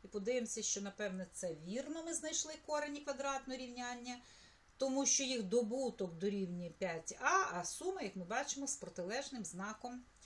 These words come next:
п'ять плюс а. Теорема Вієта виконується. Далі ми вертаємося до умови. У нас повинні бути два різних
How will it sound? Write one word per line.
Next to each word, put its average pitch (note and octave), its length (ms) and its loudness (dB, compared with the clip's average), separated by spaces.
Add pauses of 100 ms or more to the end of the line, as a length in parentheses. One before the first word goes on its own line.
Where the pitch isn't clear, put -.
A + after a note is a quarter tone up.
(300)
п'ять A3 380 4 (120)
плюс G3+ 420 0
а. D#3+ 220 -6 (220)
Теорема G#3+ 400 -4
Вієта F#3+ 580 -6 (1080)
виконується. C#3+ 760 -2 (680)
Далі G3 680 4 (1600)
ми B3 580 0
вертаємося B3+ 560 0
до D4 140 0
умови. F3 440 -2 (1300)
У E3+ 100 -4
нас C4+ 380 8
повинні C#4+ 560 2
бути A3 760 -2
два G3 680 4
різних A#3+ 540 4